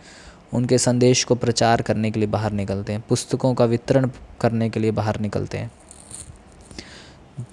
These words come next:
तो वो जानते हैं कि ये पुस्तकें अगर ज़्यादा से ज़्यादा लोगों तक पहुँचेंगी, तो <coughs> क्या होगा? लोगों को उनकी सोई हुई चेतना फिर से पुनः जागृत करने का मौका प्राप्त होगा।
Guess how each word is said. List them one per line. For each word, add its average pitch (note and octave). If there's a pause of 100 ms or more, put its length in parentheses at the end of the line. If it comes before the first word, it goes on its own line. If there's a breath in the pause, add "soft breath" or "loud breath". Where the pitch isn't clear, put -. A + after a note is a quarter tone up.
(140)
तो A#2+
वो A#2+
जानते A#2
हैं B2+
कि B2+
ये A#2+
पुस्तकें A#2+
अगर A#2
ज़्यादा A2+
से B2
ज़्यादा A2+
लोगों A2+
तक A#2
पहुँचेंगी, B2 (760)
तो B2+ (360)
<coughs> - (1200 loud breath)
क्या A2+
होगा? A#2 (960)
लोगों A#2+
को B2
उनकी A#2
सोई A#2+
हुई B2
चेतना A#2+ (240)
फिर B2+
से B2+
पुनः B2+
जागृत A2+
करने A2
का A#2
मौका A2
प्राप्त -
होगा। B2